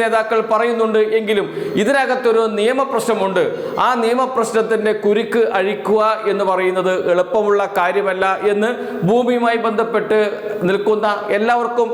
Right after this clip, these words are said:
അറിയുന്ന കാര്യം തന്നെയാണ്. അത് ഇവിടെയും സംഭവിച്ചിരിക്കുന്നു എന്നർത്ഥം. മറ്റു രണ്ട് ആരോപണങ്ങൾ കൂടി ഉയർന്നു വന്നിട്ടുണ്ട് മുസ്ലിം ലീഗിനെതിരെ. എന്നാൽ അത് പ്രധാനപ്പെട്ട ആരോപണമാണ് എന്ന് പറയാൻ കഴിയില്ല.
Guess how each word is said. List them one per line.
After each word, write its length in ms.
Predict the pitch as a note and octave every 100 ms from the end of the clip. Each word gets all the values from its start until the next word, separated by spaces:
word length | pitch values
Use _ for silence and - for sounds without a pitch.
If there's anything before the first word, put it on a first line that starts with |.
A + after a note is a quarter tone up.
| G#3+
അറിയുന്ന 340 | A3 A3 G#3+ G#3+ G#3+
കാര്യം 240 | A3+ A#3 A3
തന്നെയാണ്. 380 | G#3+ G3+ G3 G3 F#3 - - -
അത് 140 | F#3 G#3 G3+ G#3
ഇവിടെയും 360 | G#3+ G#3 G3 G3+ -
സംഭവിച്ചിരിക്കുന്നു 680 | A3 A3 G#3+ G3+ G3+ F#3 F#3+ G#3
എന്നർത്ഥം. 340 | G#3+ G#3+ F#3+ - - - - G#3+
മറ്റു 160 | B3+ C4+
രണ്ട് 160 | B3 B3
ആരോപണങ്ങൾ 420 | B3 B3+ B3 A#3+ A#3
കൂടി 160 | A#3+ A#3+ A#3+
ഉയർന്നു 240 | A#3 A3+ A3
വന്നിട്ടുണ്ട് 420 | A3 G#3+ G#3+ G#3 G3+ - G#3+ A3
മുസ്ലിം 220 | A#3+ A#3+ A3
ലീഗിനെതിരെ. 480 | G#3+ G3+ F3+ D#3+ - -
എന്നാൽ 160 | A3+ A#3+ A#3
അത് 100 | B3 G#3+
പ്രധാനപ്പെട്ട 560 | B3+ B3 A#3+ A#3+ G#3+ G3+ F#3+ G3+ - G3+
ആരോപണമാണ് 640 | A3+ A#3+ A3 A3 G#3 G#3 G3+ F#3 G#3+
എന്ന് 120 | A3+ G#3+
പറയാൻ 220 | G3+ G3
കഴിയില്ല. 240 | F#3+ F#3+